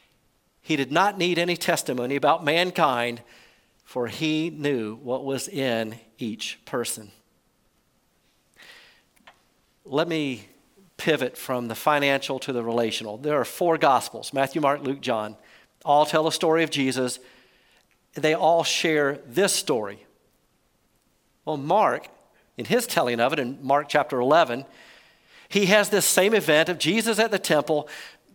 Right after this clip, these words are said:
but he adds this. Jesus said, "Is it not written, 'My house will be called a house of prayer for all nations, but you have made it a den of robbers'"?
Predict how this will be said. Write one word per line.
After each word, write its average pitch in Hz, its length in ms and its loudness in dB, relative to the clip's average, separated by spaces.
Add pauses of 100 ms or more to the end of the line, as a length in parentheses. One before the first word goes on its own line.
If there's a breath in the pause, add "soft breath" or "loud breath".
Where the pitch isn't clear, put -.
(240)
but 175 140 2
he 175 120 2
adds 175 640 2 (120)
this. 143 460 -2 (1120)
Jesus 240 440 0
said, 131 540 2 (1040)
"Is 185 220 2
it 214 160 2
not 185 260 4
written, 156 360 -2 (400 loud breath)
'My 175 400 6
house 180 400 2
will 180 60 -4
be 180 100 2
called 165 260 2
a 170 80 4
house 170 280 4
of 170 120 -4
prayer 175 240 2
for 170 160 0
all 160 200 4
nations, 160 600 2 (220 loud breath)
but 143 200 -4
you 175 200 0
have 170 260 2
made 165 340 2
it 123 180 0 (220 loud breath)
a 147 120 0
den 143 460 2
of 139 260 -2
robbers'"? 135 600 0